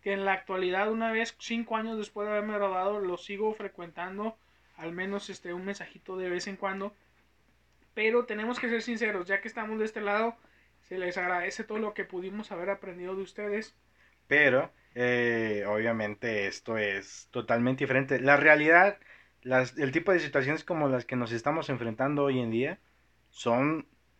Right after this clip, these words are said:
Speaker 2: otro show. O sea, eso nunca te lo van a enseñar, nunca te lo enseñaron. Y solamente, ¿cómo lo vas a aprender?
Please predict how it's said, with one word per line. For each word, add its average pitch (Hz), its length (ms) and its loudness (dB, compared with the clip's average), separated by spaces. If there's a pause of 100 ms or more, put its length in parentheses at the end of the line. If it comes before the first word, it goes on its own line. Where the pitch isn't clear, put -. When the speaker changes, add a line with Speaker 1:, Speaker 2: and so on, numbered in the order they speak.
(180)
Speaker 2:
otro 113 280 -4
show. 123 200 2
O 113 140 -4
sea, 127 160 4
eso 143 200 4
nunca 156 420 4
te 170 100 0
lo 139 80 4
van 139 140 4
a - 20 0
enseñar, 139 420 2 (380)
nunca 160 320 4
te 170 100 0
lo 147 80 2
enseñaron. 127 640 2 (480)
Y 120 400 2
solamente, 143 640 2
¿cómo 160 220 2
lo 139 100 4
vas 135 160 6
a 147 40 -2
aprender? 139 460 -2